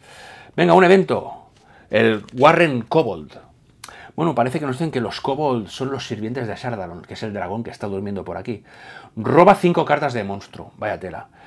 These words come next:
Descarta cualquiera que no sea un reptil. Las, las demás las barajas y las colocas encima del mazo de monstruos.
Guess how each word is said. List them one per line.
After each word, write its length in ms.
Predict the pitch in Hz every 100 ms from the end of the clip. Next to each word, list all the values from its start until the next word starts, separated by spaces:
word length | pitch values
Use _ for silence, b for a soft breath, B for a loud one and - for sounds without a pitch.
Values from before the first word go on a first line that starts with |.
| B B
Descarta 520 | - 120 156 156 160 -
cualquiera 580 | 135 123 120 165 196
que 100 | 202
no 100 | 139
sea 140 | 135 156
un 120 | 151
reptil. 560 | 113 95 - 107 85 90 _ b b b b b b -
Las, 280 | 117 113 127 -
las 240 | 117 113
demás 500 | 110 143 196 - -
las 220 | 117 113
barajas 580 | 117 139 160 202 - - _ _ _ _ _
y 120 | 143
las 180 | 147 -
colocas 340 | 131 135 165 -
encima 560 | 123 117 135 160 196 b b b _
del 300 | 120 107 107
mazo 320 | 113 113 135
de 80 | 101
monstruos. 640 | 98 - - - - -